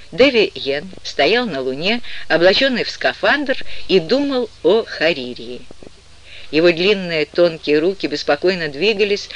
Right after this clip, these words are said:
словно стремились, следуя зову далёких предков, ухватиться за ветви деревьев. Ростом он был не более метра.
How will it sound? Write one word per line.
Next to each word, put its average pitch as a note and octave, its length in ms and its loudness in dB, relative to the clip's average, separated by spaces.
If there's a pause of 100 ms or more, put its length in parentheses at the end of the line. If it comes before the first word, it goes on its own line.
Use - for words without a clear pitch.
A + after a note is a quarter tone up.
(160)
словно G#3 400 4
стремились, G#3+ 580 0
следуя E3+ 560 2
зову F3 400 2
далёких C#3+ 600 -2
предков, - 520 0 (460)
ухватиться F#3+ 920 4
за E3+ 160 2
ветви E3+ 400 0
деревьев. C3 600 -4 (720)
Ростом D#3 640 2
он E3+ 180 -2
был G#3 180 2
не G#3 140 -2
более G#3 380 2
метра. C3 420 -12